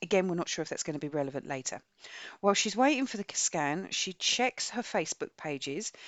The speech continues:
Specifically, there's a page that she set up for her missing sisters. We now know that they're missing. Now we know she's the only one that's left. Uh, there was a little media co-, media coverage at the time when they all went missing,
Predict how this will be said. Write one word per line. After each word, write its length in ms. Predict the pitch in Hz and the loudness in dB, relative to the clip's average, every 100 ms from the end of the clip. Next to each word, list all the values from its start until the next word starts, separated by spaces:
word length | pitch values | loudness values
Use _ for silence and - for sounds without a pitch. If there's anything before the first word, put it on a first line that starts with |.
| - - | -16 -8
Specifically, 640 | - 202 - 285 - 226 | 0 4 6 6 4 2
there's 220 | 214 208 202 | 2 2 0
a 40 | |
page 420 | - 214 208 - | -2 -2 0 -2
that 120 | 175 | -2
she 140 | - 180 | -4 -2
set 240 | - 185 | -2 -2
up 160 | 175 - | -4 -6
for 140 | 175 | -6
her 120 | 170 | -2
missing 520 | 180 185 190 - 196 185 | 0 2 2 0 0 0
sisters. 540 | 156 139 - 175 - | 0 0 0 -2 -2
We 100 | 139 | -2
now 160 | 135 131 | -2 -2
know 160 | 131 | -4
that 140 | 123 123 | -6 -8
they're 120 | 131 | -8
missing. 380 | 127 - 202 277 - _ - | -6 -4 -4 -4 -8 _ 2
Now 180 | 208 233 | 6 8
we 120 | 233 | 8
know 160 | 214 202 | 8 6
she's 260 | - 196 | 4 2
the 120 | 196 - | 2 4
only 280 | 208 220 196 | 6 6 6
one 260 | 185 170 | 2 2
that's 200 | 160 - | -2 -4
left. 380 | 143 147 - - - _ 147 | -4 -6 -8 -12 -12 _ -2
Uh, 160 | 156 | -2
there 120 | 170 175 | 0 0
was 180 | 170 - | -2 0
a 60 | 190 | 2
little 540 | 208 226 262 269 254 | 4 6 6 6 2
media 340 | 214 220 208 190 | 2 2 2 0
co-, 140 | - - | -4 -2
media 300 | 208 196 190 | -2 0 -2
coverage 320 | - 175 165 | -4 -4 -4
at 80 | - | -6
the 60 | |
time 240 | - 185 175 | -4 -2 0
when 80 | |
they 160 | 165 160 | 0 0
all 80 | 160 | -2
went 160 | 165 - | -2 -2
missing, 520 | 202 - - 196 | 0 0 0 -4